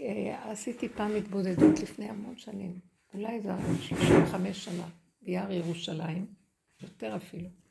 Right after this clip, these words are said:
והתהלכתי שם, הלכתי עם אחי, שתינו הלכנו, ופתאום, כאילו, הוא רם המסך מהתודעה שלי, ואני ראיתי איך הבריאה חיה בחוקים.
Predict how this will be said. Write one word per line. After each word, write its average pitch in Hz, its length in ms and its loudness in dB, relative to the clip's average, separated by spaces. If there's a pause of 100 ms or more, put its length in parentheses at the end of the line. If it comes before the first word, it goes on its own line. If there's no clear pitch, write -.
(680)
והתהלכתי 190 1000 0
שם, 160 380 -4
הלכתי 185 380 -6
עם 190 140 -4
אחי, 170 380 -4
שתינו 202 600 -8
הלכנו, 180 540 -8 (760)
ופתאום, 214 880 -6 (140)
כאילו, 220 240 -2
הוא 196 280 -2
רם 247 120 -2
המסך 208 760 0
מהתודעה 170 840 -6
שלי, 190 360 -4 (480)
ואני 185 440 0
ראיתי 302 680 2
איך 208 240 -4
הבריאה 208 640 2 (640)
חיה 247 540 0 (1600)
בחוקים. 196 640 6